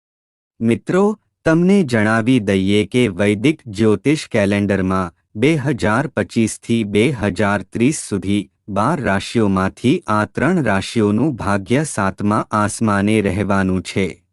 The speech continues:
આ ત્રણ રાશિઓ પર માતા લક્ષ્મીના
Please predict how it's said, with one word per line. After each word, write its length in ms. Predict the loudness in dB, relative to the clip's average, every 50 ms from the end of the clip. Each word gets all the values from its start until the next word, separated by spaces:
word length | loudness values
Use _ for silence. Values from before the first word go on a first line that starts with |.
| _ _ _ _ _ _ _ _ _ _ _ _ _ _ _ _ _ _ _ _ _ _ _
આ 200 | 0 2 2 2
ત્રણ 420 | 0 0 0 2 2 4 4 4 4
રાશિઓ 500 | 2 2 2 0 -2 0 2 2 2 2
પર 260 | 2 0 0 0 2
માતા 480 | 2 2 2 2 0 0 0 0 0 2
લક્ષ્મીના 680 | 2 0 0 -2 -4 0 2 4 4 4 4 4 2